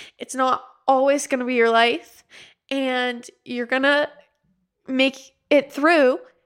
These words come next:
and you're gonna look, you wanna look back at those years, you wanna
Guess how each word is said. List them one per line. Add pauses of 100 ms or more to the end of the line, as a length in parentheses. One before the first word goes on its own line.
(160)
and (180)
you're
gonna (640)
look, (200)
you
wanna
look
back
at
those
years,
you
wanna